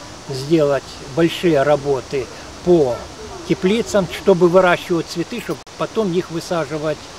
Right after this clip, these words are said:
в нашем городе. Ну, мы довели, э, р-, это количество цветов до дву-, э, двести сорок тысяч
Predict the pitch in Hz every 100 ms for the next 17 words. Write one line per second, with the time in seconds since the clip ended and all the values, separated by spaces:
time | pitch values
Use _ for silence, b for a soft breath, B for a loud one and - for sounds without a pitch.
0 | - - - - 156 160 151 170 143 135
1 | 135 123 120 127 - B B B - 262
2 | 247 196 208 214 214 214 180 - - -
3 | - - - - 190 180 175 214 180 180
4 | - 170 - 202 196 - - 180 208 -
5 | 226 160 175 156 214 226 190 185 170 147
6 | 202 - - 226 - 226 202 - 208 -
7 | 190